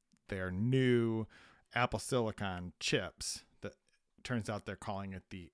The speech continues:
M one chip, which is pretty,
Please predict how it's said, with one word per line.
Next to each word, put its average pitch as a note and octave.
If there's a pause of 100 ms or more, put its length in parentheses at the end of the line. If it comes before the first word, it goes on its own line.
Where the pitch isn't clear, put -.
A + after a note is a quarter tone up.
M B2
one A2 (340)
chip, G2 (640)
which -
is A2+ (240)
pretty, D3